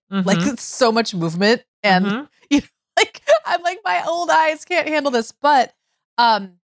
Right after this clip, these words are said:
Speaker 2: so he had been bugging us about it, and I re-, I said to Eric, I'm like, "Oh my gosh, I just am not in the mood to watch a two-hour movie tonight." It's Thursday. It was Thursday at, like, the end of kind of a long week. I had gotten up really early that morning, and I just didn't really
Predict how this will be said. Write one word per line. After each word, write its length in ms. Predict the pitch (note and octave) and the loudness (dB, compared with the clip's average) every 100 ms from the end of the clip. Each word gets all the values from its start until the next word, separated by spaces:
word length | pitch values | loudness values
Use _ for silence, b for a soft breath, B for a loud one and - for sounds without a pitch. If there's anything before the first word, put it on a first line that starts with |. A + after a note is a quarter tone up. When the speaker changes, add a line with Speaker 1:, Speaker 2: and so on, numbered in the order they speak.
| _ | _
Speaker 2:
so 100 | C#4+ | -12
he 180 | C#4 D#4+ | -8 -6
had 120 | E4 | -6
been 160 | C#4+ A3 | -8 -6
bugging 240 | F#3+ F3+ | -6 -4
us 180 | F#3 - | -8 -10
about 260 | G3 F3+ F#3 | -4 -2 0
it, 120 | G3 | -2
and 120 | G#3 G3 | -4 -10
I 160 | F3+ | -10
re-, 180 | F3+ F#3 | -8 -10
I 160 | _ _ | _ _
said 200 | G3 F3 | -10 -6
to 80 | |
Eric, 260 | C#3 D#3 D3+ | -4 -4 -4
I'm 80 | D#3+ | -8
like, 200 | D#3 D3+ _ | -10 -12 _
"Oh 40 | _ _ _ | _ _ _
my 60 | D3+ D3+ | -16 -16
gosh, 180 | - _ _ | -16 _ _
I 140 | D#3+ _ | _ _
just 320 | D#3+ D3+ _ | -20 -20 _
am 80 | D3 | -16
not 180 | D3+ - | -14 -14
in 60 | |
the 60 | E3+ | -12
mood 260 | F#3 A3 | -8 -8
to 60 | - | -6
watch 200 | F3 E3 | -6 -6
a 40 | - | -12
two-hour 380 | - D#3 D3 D3+ | -10 -4 -4 -4
movie 280 | G3+ A3+ | -6 -6
tonight." 600 | A3+ - G#3 G3 G3 G3+ _ _ _ _ _ | -8 -6 -2 0 0 -4 _ _ _ _ _
It's 200 | E3+ - - | -14 -12 0
Thursday. 840 | B3 B3 F#3+ G3 A3 G#3+ G#3 G#3 | 2 2 0 -2 2 2 2 0
It 40 | F#3+ | -2
was 140 | E3+ | -6
Thursday 340 | - G3+ F#3 G3 | -4 -4 0 0
at, 80 | F3 | 0
like, 160 | F3 | -4
the 120 | - | -2
end 160 | F#3 F#3+ | -2 -2
of 80 | F3 | -6
kind 180 | F#3 F3 | -4 -4
of 80 | |
a 40 | D#3+ | -4
long 300 | D3+ D3 D#3+ | -2 -2 -2
week. 360 | G#3+ G#3+ G3 | -4 -2 -2
I 40 | E3+ | -4
had 100 | D#3 | -2
gotten 180 | D#3 C3+ | -2 -4
up 120 | D#3 | -8
really 320 | A3 B3+ A3+ G#3 | -4 -2 0 0
early 280 | G3+ G3 | 0 0
that 180 | F#3+ F#3 | 2 0
morning, 340 | F3+ F3+ F3+ F3 | 0 -2 -2 -4
and 80 | |
I 80 | E3 | -6
just 220 | E3 B3 - - | -8 -14 -18 -12
didn't 280 | E3 F3 - | -10 -10 -12
really 380 | D#3 D#3 D#3 | -10 -8 -10